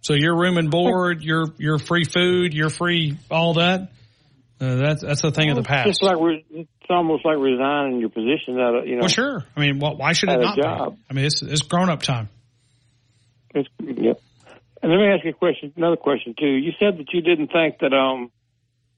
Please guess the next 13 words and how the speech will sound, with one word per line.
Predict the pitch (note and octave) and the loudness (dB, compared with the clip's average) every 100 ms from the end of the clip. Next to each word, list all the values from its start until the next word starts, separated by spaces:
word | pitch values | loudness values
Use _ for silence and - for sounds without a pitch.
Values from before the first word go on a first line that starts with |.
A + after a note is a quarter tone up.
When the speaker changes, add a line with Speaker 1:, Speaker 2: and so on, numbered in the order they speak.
| _ - - _ _ - | _ -20 -20 _ _ -2
Speaker 2:
that | C#3 - _ _ _ _ | -2 -2 _ _ _ _
the | - - | -20 -4
quarterback | D#3 C#3+ A#2+ B2+ B2+ A#2+ | 2 2 4 2 2 0
would | A#2 | -2
be | B2+ A#2+ | -2 -2
declaring | A#2 D3+ C#3+ C3 A#2+ | -2 0 0 0 -4
for | C3+ | -6
the | A2+ | -6
draft | A2+ A#2 B2 A2 - | 0 2 2 0 -4
this | A2 - | -8 -6
year. | A#2+ A2+ A2 | -4 -2 -2
Is | G#2 | -2
there, | A#2+ | -4